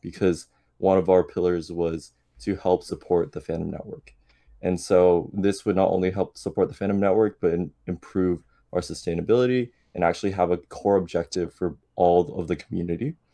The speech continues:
That is, and the thing is that validator is still ran by the dao,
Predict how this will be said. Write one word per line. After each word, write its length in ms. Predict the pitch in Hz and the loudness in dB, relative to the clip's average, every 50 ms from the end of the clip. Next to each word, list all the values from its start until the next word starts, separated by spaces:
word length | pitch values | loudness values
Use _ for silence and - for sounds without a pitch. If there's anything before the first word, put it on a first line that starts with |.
| _ - _ _ _ | _ -20 _ _ _
That 160 | - 98 98 | 2 4 6
is, 320 | 202 190 196 - - - _ _ _ _ _ - | 4 4 2 -2 -14 -20 _ _ _ _ _ 0
and 380 | 101 101 101 101 98 95 92 | 2 2 4 4 4 4 4
the 80 | 95 92 | 2 2
thing 180 | - 104 98 | 2 2 2
is 220 | 98 95 87 87 85 | 2 0 -2 -2 0
that 220 | 95 92 87 82 | 2 4 4 4
validator 420 | 90 87 90 90 90 87 85 85 85 | 4 4 4 4 2 2 0 -2 -4
is 100 | 82 - | -6 -6
still 240 | - - 95 90 | -4 0 0 0
ran 320 | 82 87 85 85 85 85 82 | 2 0 0 0 0 -2 -2
by 120 | 85 82 | -2 -2
the 100 | 87 85 | -2 -2
dao, 440 | 82 107 107 113 113 113 113 113 | 0 2 2 4 4 2 0 -2